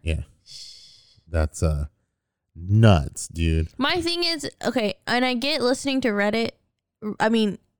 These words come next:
Speaker 2: when it wasn't that big of a deal, you should have, like, invested into it when you could have. But reality is, is there was somebody in there that was manipulating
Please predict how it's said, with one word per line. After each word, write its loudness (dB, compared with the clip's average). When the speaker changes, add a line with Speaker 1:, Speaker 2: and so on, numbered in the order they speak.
Speaker 2:
when 0
it 0
wasn't 0
that -2
big -2
of -6
a 0
deal, 0
you -2
should -4
have, -2
like, -4
invested -4
into -2
it -2
when -4
you -4
could -4
have. -4
But 0
reality 0
is, 0
is -2
there 2
was 0
somebody 0
in -2
there -2
that -2
was -2
manipulating -2